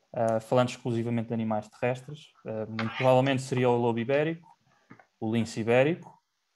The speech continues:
ahm, iria pensar provavelmente o veado vermelho, o, o urso europeu e, quem sabe,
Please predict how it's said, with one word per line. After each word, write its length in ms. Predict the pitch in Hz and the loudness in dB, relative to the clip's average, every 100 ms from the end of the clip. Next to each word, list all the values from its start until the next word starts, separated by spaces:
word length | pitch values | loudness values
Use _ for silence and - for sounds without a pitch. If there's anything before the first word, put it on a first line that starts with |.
| - | -6
ahm, 640 | 120 117 117 113 113 110 104 _ _ _ _ _ _ _ _ _ _ _ _ _ _ _ _ _ 202 | 0 2 0 -2 -6 -8 -14 _ _ _ _ _ _ _ _ _ _ _ _ _ _ _ _ _ -14
iria 300 | 135 127 131 | -6 -2 0
pensar 500 | 131 127 120 135 123 | 0 -2 0 2 2
provavelmente 640 | 123 120 120 120 120 120 - | 2 0 0 0 -2 -4 -4
o 100 | 117 | -4
veado 400 | 110 120 110 107 | 0 2 2 -2
vermelho, 540 | 107 110 120 151 170 170 - _ _ _ _ _ _ _ _ _ _ _ | -8 -2 0 0 -2 -8 -16 _ _ _ _ _ _ _ _ _ _ _
o, 720 | 139 123 117 117 113 113 113 123 | -4 -2 0 0 -2 -4 -6 -8
o 140 | 120 | -2
urso 240 | 120 - | -2 -2
europeu 560 | 127 117 151 175 180 - _ _ _ _ _ _ _ | -4 0 4 4 2 -8 _ _ _ _ _ _ _
e, 760 | - 143 143 143 147 143 143 143 - _ _ _ _ _ _ _ _ _ - | -6 -2 0 0 -2 -2 -6 -8 -14 _ _ _ _ _ _ _ _ _ -4
quem 160 | 151 | -2
sabe, 440 | 131 - 147 135 | 0 6 6 6